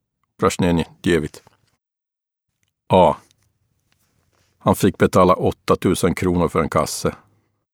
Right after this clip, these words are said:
En vanlig papperskasse med tidningar, åttatusen kronor i böter.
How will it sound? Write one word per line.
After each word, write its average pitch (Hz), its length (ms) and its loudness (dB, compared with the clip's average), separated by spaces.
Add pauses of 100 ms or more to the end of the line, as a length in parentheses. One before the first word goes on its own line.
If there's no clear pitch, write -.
(1500)
En 107 120 2
vanlig 104 300 4
papperskasse - 920 -2 (340)
med - 160 -4
tidningar, 85 680 -2 (120)
åttatusen - 680 -2
kronor 85 280 -2
i 82 40 -2
böter. 87 480 -4